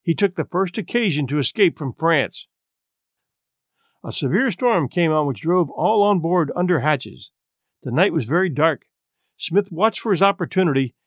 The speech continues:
and left the vessel in a little boat. He had but a half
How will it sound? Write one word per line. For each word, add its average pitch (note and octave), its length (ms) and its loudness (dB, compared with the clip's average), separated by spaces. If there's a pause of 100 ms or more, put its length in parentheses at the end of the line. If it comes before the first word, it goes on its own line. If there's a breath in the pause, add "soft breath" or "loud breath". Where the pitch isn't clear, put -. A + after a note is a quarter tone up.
(100)
and A#2 160 -6
left F3 220 0
the G3+ 80 -6
vessel D#3+ 420 0
in C3+ 80 -2
a B2+ 60 0
little F3 240 -2
boat. C3+ 320 -2 (840)
He A#2+ 100 -4
had G3+ 240 4
but F3+ 100 2
a B2 40 0
half G3+ 280 0